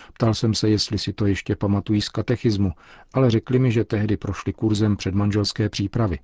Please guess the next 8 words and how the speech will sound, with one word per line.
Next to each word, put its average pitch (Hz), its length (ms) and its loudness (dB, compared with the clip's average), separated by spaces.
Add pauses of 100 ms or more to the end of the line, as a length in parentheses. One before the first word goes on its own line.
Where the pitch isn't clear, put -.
(600)
Jak 113 160 2
jsem 139 160 2
tedy 120 180 4
usoudil, 117 640 2 (400)
byli 127 240 4
připraveni 101 600 0
dobře. 98 360 0 (500)
A 104 240 0